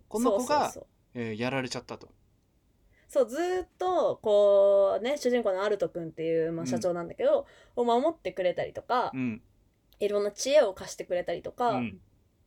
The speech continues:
Speaker 2: して、一緒にね、こう、夢に向かって頑張ろうってやってきたんだけども、
Speaker 1: うんうんうん。
Speaker 2: それが壊されちゃったの。
Speaker 1: うんうんうん。
Speaker 2: まあ、敵というか、
Speaker 1: そうね。
Speaker 2: なんというかにね。
Speaker 1: うん。
Speaker 2: で、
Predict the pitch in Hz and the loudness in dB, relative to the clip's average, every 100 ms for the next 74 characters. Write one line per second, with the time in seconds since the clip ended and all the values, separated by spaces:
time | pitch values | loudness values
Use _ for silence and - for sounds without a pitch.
0 | _ - - - 196 190 202 - 285 285 | _ -18 -10 -2 0 -2 -6 -6 -4 -4
1 | 294 370 _ _ - 196 190 214 214 180 | -4 -8 _ _ -8 -6 -2 -2 -4 -6
2 | 175 180 190 208 220 208 - - 180 135 | -8 -8 -6 -4 -2 -4 -6 -6 -4 -4
3 | 226 - - 180 180 - 233 349 233 208 | -4 -6 -12 -14 -8 -4 0 0 -2 -8
4 | 226 214 - _ _ - 240 269 339 247 | -10 -12 -14 _ _ -6 -4 -2 -4 -4
5 | - - 233 262 294 - - - - - | -10 -2 0 2 0 0 -6 -10 -20 -20
6 | - 127 110 104 95 98 95 - _ _ | -8 -6 -6 -8 -12 -14 -16 -20 _ _
7 | _ 226 196 190 175 220 233 233 220 208 | _ -12 -8 -6 -6 -8 -6 -2 0 0
8 | 190 165 - _ _ _ _ _ _ _ | -2 -6 -8 _ _ _ _ _ _ _
9 | _ _ 190 180 - 160 - - - 226 | _ _ -6 -6 -4 -6 -4 -8 -8 -10
10 | 311 131 107 92 _ _ _ _ _ _ | -8 -8 -8 -10 _ _ _ _ _ _
11 | _ _ _ _ _ _ _ _ _ - | _ _ _ _ _ _ _ _ _ -2
12 | 370 - - | 0 0 -2